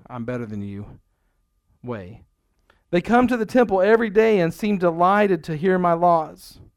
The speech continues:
You would almost think this was the righteous nation that would never abandon its God. <laughs> Ouch. By the way they're acting, you just think the God altogether. This is the people that always serve me, but they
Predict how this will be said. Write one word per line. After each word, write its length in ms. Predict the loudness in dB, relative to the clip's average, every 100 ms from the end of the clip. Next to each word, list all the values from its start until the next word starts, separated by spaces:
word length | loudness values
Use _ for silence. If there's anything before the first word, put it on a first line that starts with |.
| _ _ _ _ _ _ _
You 220 | -2 2 6
would 320 | 4 2 -4
almost 580 | 2 4 8 6 6 2
think 400 | 0 0 -2 -2
this 240 | 0 0 2
was 220 | 0 0
the 140 | -4
righteous 640 | 0 0 2 0 -4 -6 -4
nation 520 | -2 -2 -6 -10 -10 _ _ -4
that 160 | -2
would 120 | 0
never 360 | 0 0 2 0
abandon 480 | -2 -6 -4 -4 -4
its 180 | -8 -12
God. 440 | -12 -10 -12 -14 _ _ _
<laughs> 260 | _ -16
Ouch. 440 | -12 -10 -10 -14 -20 -20 _ _ _ _ _ _ _ _ _
By 120 | -4
the 60 | 2
way 120 | 4
they're 120 | 4
acting, 280 | 2 0 -4
you 100 | -6
just 200 | -6 -6
think 180 | -6 -6
the 80 | -2
God 220 | 0 2
altogether. 520 | 0 -2 -4 -4 -6
This 240 | -8 -10
is 80 | -10
the 80 | -12
people 260 | -8 -8 -10
that 100 | -10
always 360 | -6 -4 -6
serve 300 | -6 -8 -8
me, 160 | -10 -12
but 320 | -6 -8 -8
they 180 | -14